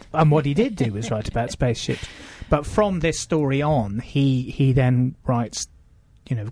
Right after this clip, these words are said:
quite extensive novels exploring, uh, aspects of quite curious and sometimes quite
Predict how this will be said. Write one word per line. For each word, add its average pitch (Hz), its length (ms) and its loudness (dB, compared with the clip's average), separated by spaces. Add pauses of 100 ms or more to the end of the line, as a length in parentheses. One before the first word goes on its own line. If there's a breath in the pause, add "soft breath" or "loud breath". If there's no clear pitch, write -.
quite - 560 -2
extensive 139 640 -4
novels 113 400 -2
exploring, 117 880 0 (840 loud breath)
uh, 123 220 -2 (100)
aspects - 720 -4 (100)
of 117 420 -2 (540)
quite 135 480 -2 (200)
curious 120 600 -2
and 123 140 0
sometimes 123 460 -2
quite 131 500 -4